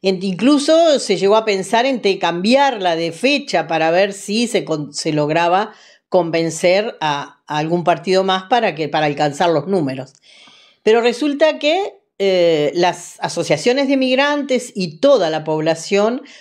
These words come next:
comenzó el fin de semana, desde el viernes y todo el fin de semana, nosotros nos incluimos porque también colaboramos en eso,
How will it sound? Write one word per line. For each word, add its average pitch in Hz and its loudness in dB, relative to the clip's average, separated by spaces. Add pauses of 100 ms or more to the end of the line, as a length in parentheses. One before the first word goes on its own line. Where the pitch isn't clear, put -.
(160)
comenzó 214 0
el 165 -10
fin 269 -6
de 285 -2
semana, 262 0
desde 202 4
el 202 2
viernes 202 0
y 165 -10
todo 220 0
el 220 4
fin 226 -2
de 214 4
semana, 254 0 (300)
nosotros 208 2
nos 196 -2
incluimos 202 -2
porque 170 -18
también 165 -16
colaboramos 185 -10
en 240 -6
eso, 262 -6